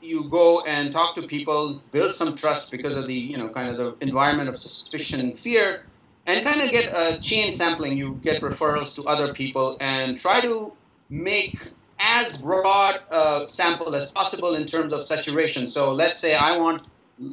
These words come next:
uh, to interview all the parliamentarians from North Waziristan, uh, as many Maliks as I can,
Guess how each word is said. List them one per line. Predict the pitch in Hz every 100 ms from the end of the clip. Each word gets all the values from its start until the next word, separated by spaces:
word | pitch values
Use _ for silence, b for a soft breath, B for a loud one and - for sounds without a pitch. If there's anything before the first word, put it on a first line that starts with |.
| -
uh, | 139
to | 139 147 135
interview | 160 160 156 151 160
all | 165 185 185
the | 156
parliamentarians | 151 147 143 135 135 139 135 127 -
from | 131 127 123 123
North | 135 151 - -
Waziristan, | 127 120 - 117 110 - - - - - - -
uh, | 123 123
as | 165 175
many | 175 175
Maliks | 156 147 165 165 - - - -
as | 143
I | 139 131
can, | 127 117 117 -